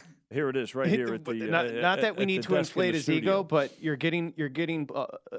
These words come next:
Speaker 2: lauded all over the place, and we appreciate you, Mal Shaw, for making money. By the way, Jason Shapiro, a very sharp bettor, he likes both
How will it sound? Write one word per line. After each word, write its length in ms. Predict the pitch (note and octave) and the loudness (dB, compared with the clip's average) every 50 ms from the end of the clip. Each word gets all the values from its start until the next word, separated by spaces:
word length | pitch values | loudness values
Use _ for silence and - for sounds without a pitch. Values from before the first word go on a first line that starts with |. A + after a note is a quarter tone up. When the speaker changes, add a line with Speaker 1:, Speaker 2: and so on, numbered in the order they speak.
| - - - | -12 -12 -8
Speaker 2:
lauded 580 | - D3 C#3+ D#3 E3 D3+ C#3 C3+ A#2+ A2 C#3+ - - | 0 2 2 4 4 2 0 -2 -2 -4 -6 -6 -4
all 260 | A#2+ A#2+ C#3+ D3 D3 | 0 0 2 2 2
over 240 | D#3 D#3+ D3+ C#3 C#3+ | 2 0 0 0 -2
the 80 | B2+ B2+ | -2 -2
place, 360 | - - C#3 B2+ A#2+ - - | -2 0 0 0 0 -2 -4
and 100 | C3 B2+ | -4 -2
we 100 | C3 C3 | -2 -4
appreciate 560 | B2 - - C#3 B2+ - C#3 C3 B2 - - | -4 -4 -4 -6 -4 -2 -2 -2 -2 -2 -2
you, 80 | B2+ B2 | -4 -2
Mal 180 | B2 B2 A#2 | 0 0 -2
Shaw, 220 | A2+ - C#3 B2 A#2+ | 0 0 -2 -2 -2
for 160 | - - A#2+ | -2 -4 -4
making 260 | A#2+ B2+ B2 C#3+ C#3 | -2 -2 -2 -2 -2
money. 200 | C3+ C3 C3 B2+ | 0 0 -2 0
By 160 | - E3 E3+ | 2 2 2
the 80 | E3 E3 | 2 2
way, 160 | D#3+ D3 B2 - - - - - | 0 0 0 -4 -10 -18 -18 -2
Jason 320 | - F3+ F#3 F3+ - F3+ D#3 | 0 0 0 2 -2 -4 -4
Shapiro, 400 | - D#3 - E3+ F3 D#3+ C#3 C3+ | -4 -4 -2 0 0 2 2 0
a 60 | A#2+ | 2
very 240 | A#2+ D#3+ E3 D#3 D3+ | 2 2 2 2 0
sharp 260 | - - D#3 C3+ - | 2 2 2 2 2
bettor, 260 | D#3 D3 C3 C3+ B2 | 2 2 2 2 -2
he 220 | - - - E3 | -4 -4 -4 0
likes 260 | D#3 D#3 D3+ D3 - - | 2 2 2 2 -2 -4
both 300 | - E3+ E3+ D3+ - | 0 0 0 0 0